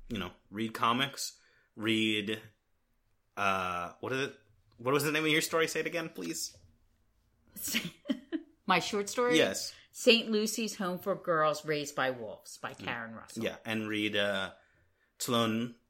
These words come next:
Speaker 1: Uqbar Orbis Tertius by Jorge Luis Borges. I will absolutely pick more of his stories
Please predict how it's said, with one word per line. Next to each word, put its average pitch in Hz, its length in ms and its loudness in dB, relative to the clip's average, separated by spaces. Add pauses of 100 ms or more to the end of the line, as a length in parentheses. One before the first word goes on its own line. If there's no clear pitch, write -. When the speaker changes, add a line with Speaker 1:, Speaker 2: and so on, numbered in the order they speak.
(140)
Speaker 1:
Uqbar 104 520 2
Orbis 107 380 0
Tertius - 680 0
by 95 440 0 (300)
Jorge 110 360 2
Luis 95 480 -2
Borges. 95 640 -6
I 127 80 2
will 160 160 4
absolutely 117 440 0
pick 117 240 -6
more 92 300 -4
of 101 100 -8
his 113 220 -6
stories 107 920 -6